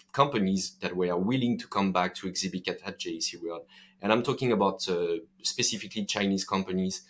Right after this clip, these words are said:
uh, that were used to be there for years, could not make it in twenty-two because of the covid situation, and are now really eager to be back in Paris.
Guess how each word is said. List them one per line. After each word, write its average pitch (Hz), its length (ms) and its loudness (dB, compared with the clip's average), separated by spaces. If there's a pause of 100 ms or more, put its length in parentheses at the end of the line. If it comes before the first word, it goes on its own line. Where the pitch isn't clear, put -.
(400)
uh, 90 140 0
that 90 180 0
were 98 140 2
used 113 340 0
to 113 60 -8
be 101 140 -4
there 98 240 2
for 90 180 -2
years, 113 580 0
could 117 140 -6
not 110 240 0
make 107 220 2
it 95 100 -8
in 95 120 -2
twenty-two 123 680 -2
because 92 300 -6
of - 140 -10
the 90 60 -10
covid 101 340 -2
situation, 95 640 -2 (320)
and 98 140 0
are 92 120 2
now 98 420 2
really 110 540 0 (120)
eager 98 420 2 (160)
to 104 100 -8
be 92 140 -4
back 90 300 -2
in 87 80 -8
Paris. 78 400 -8